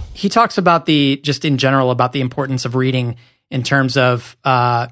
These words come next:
you know, being an intellectual and being well-informed and, um, you know, figuring out what you wanna do with your life based on what you learn from other people. And, um, it just got me to thinking, like, I need to read more, you know? I, I've, honestly, I let, like, a year go by where I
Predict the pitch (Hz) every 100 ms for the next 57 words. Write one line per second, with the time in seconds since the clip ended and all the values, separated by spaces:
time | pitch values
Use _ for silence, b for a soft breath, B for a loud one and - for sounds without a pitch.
0 | - 196 165 147 147 131 139 - 147 131
1 | 131 - 135 127 123 127 127 123 120 120
2 | 156 156 151 123 120 b b b b -
3 | 127 120 120 120 123 - 156 131 127 135
4 | 127 120 123 120 127 117 117 139 135 123
5 | 117 120 123 120 - 120 117 117 120 139
6 | 127 127 127 120 - 127 120 120 180 160
7 | 139 b b b b b - 143 143 139
8 | 127 143 139 135 135 135 - _ _ _
9 | _ _ _ _ _ _ 165 202 - 226
10 | 214 202 262 165 139 143 151 160 156 180
11 | 190 127 123 123 _ _ 143 139 185 -
12 | 160 151 - _ _ 156 156 - 170 214
13 | 226 208 156 139 156 170 170 139 135 135
14 | 160 180 175 185 160 135 127 131